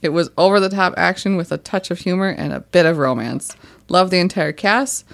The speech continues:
Bruce Willis just embodied Frank Moses.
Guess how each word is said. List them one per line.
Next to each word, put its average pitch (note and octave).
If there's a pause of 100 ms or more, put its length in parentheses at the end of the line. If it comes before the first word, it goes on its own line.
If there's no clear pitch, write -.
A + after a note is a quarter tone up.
(320)
Bruce F3+
Willis F3
just E3
embodied D3+
Frank D#3
Moses. C#3+